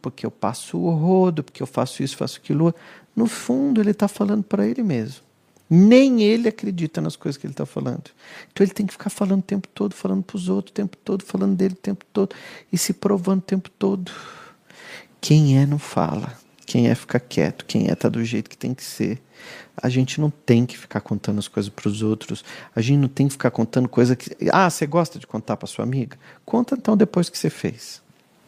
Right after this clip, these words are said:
Que eu já vi que teve gente ontem me perguntando aqui no YouTube, nos comentários, "Ah, e o que que eu faço? Eu não posso mais nem conversar."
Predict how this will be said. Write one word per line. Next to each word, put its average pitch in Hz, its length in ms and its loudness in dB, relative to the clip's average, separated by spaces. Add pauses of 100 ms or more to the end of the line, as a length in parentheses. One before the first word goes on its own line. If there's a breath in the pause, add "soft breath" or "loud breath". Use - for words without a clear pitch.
(200)
Que - 80 4
eu 110 40 6
já 113 100 8
vi 127 140 2
que 156 80 -10
teve 143 200 -2
gente 123 300 -4
ontem 123 240 -2
me 127 80 0
perguntando 120 560 -4
aqui 117 220 -8
no 117 100 -2
YouTube, 113 480 -6 (460 loud breath)
nos 113 180 0
comentários, 117 520 4
"Ah, 254 120 6
e 311 80 8
o 311 40 2
que 330 180 -2
que - 120 0
eu 349 60 4
faço? 196 560 0
Eu 214 40 -4
não 226 80 -4
posso 226 300 -6
mais 190 120 -4
nem 254 120 -4
conversar." 180 640 -4